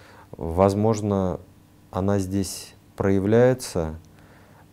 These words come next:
э, наиболее вот в непримиримые вещи, связанные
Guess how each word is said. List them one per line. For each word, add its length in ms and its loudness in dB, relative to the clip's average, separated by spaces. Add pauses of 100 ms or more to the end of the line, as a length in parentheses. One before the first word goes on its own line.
э, 340 -8
наиболее 760 0
вот 240 -8
в 80 -10
непримиримые 880 -2
вещи, 380 -4
связанные 1000 -6